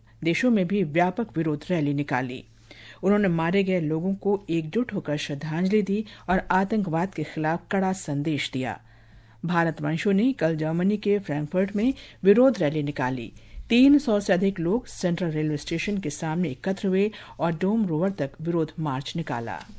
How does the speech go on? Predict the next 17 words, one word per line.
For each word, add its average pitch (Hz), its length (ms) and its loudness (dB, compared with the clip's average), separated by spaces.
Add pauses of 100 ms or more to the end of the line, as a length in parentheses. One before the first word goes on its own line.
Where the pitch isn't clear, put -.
(600)
राष्ट्रपति 302 640 6
द्रौपदी 202 400 6
मुर्मू 214 380 6
आज 185 200 4
शाम 202 400 2
राष्ट्रपति 170 540 0
भवन 170 260 0
में 196 280 2
पहले 202 460 0
नागरिक 165 420 -2
सम्मान 151 440 -2
समारोह 151 460 0
में 156 180 2 (120)
पद्म 196 260 0
पुरस्कार 147 540 -6
प्रदान 147 400 -4
करेंगी। 123 460 -4